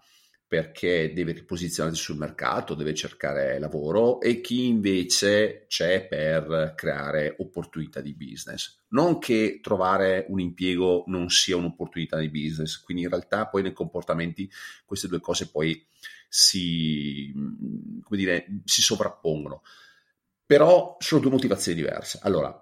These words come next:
se io voglio riposizionarmi sul mercato, devo cercare un impiego, ti dico subito che non puoi fare a meno di LinkedIn per un semplice motivo, perché, ehm,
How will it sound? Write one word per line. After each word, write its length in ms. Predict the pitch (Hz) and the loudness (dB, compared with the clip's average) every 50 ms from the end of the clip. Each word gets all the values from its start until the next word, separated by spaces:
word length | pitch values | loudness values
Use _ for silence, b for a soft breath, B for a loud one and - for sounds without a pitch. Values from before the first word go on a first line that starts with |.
| _ _ _ _ _ _ _ _ _ _ _ | _ _ _ _ _ _ _ _ _ _ _
se 400 | - - - - 170 175 170 - | 2 4 6 6 6 4 2 2
io 220 | - 175 143 120 101 | 0 2 4 4 6
voglio 260 | 101 120 127 131 131 | 6 6 6 6 6
riposizionarmi 680 | 120 120 - 123 113 120 113 - - 107 107 120 127 120 | 4 2 0 0 0 0 0 0 0 2 2 2 2 0
sul 180 | - - 113 104 | 0 0 -2 -2
mercato, 500 | 98 - - - - - - - 87 92 | -2 -2 -2 -4 -4 -4 -4 -4 -2 2
devo 180 | 120 120 117 | 2 2 2
cercare 600 | - - 117 - - - 92 85 85 80 80 - - | 0 -2 -6 -6 -6 -2 0 0 2 2 0 0 0
un 140 | 131 131 | 0 0
impiego, 880 | 127 127 113 98 - 85 82 80 78 73 78 85 82 - - - _ _ | 2 0 -2 -4 -4 -4 -2 -2 0 0 0 0 0 -2 -4 -6 _ _
ti 120 | - - 104 | -4 -2 0
dico 180 | 95 82 87 | 0 0 -2
subito 460 | 85 - - 85 78 76 - - 80 - | -4 -4 -4 -6 -6 -8 -6 -8 -12 -10
che 200 | - - 78 - | -6 -6 -6 -4
non 380 | - 95 98 101 95 92 98 - | -2 0 2 2 2 0 -2 -4
puoi 280 | - 123 123 127 104 98 | -2 2 6 6 6 6
fare 200 | - - 101 110 | 4 2 2 4
a 40 | |
meno 120 | 117 113 117 | 4 4 2
di 120 | 123 113 | 2 2
LinkedIn 520 | 101 95 92 - 98 92 87 107 107 95 - | 2 2 0 0 -2 -4 -2 -2 -4 -4 -2
per 140 | - 123 | -2 -2
un 80 | 113 - | -2 0
semplice 280 | - 131 117 - - 113 | -2 -2 -2 -2 -4 -4
motivo, 460 | 123 - - 90 67 67 71 - _ _ | -4 -4 -6 -6 -8 -8 -10 -12 _ _
perché, 800 | - 104 98 98 - - - - 98 87 80 69 - - _ _ _ _ _ | 0 0 0 0 -2 -10 -4 0 0 2 2 0 -2 -4 _ _ _ _ _
ehm, 800 | - 78 78 78 76 73 73 69 - 64 62 50 57 50 50 | -8 -6 -6 -4 -4 -6 -6 -6 -6 -8 -8 -10 -10 -12 -12